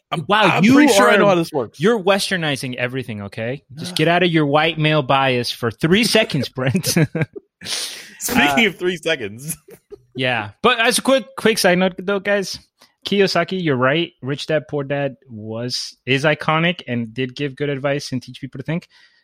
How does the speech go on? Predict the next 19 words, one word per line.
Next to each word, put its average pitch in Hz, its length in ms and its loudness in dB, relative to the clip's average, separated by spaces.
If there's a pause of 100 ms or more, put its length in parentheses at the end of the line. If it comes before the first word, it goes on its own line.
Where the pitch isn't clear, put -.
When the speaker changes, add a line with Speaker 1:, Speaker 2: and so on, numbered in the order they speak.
(140)
Speaker 2:
But 214 140 2
he's 202 320 4
also 226 260 2
kind 202 300 -4
of 190 100 -2
a 180 60 -2
douche, 156 340 -2
man. 139 240 0
He's 139 200 -2
kinda 180 260 0
one 175 160 0
of 165 80 -2
these 160 180 -2
guys 147 360 2
that, 131 200 2
like, 131 300 -2 (260)
it's 127 120 -8
kinda 156 220 2
scammy 147 840 0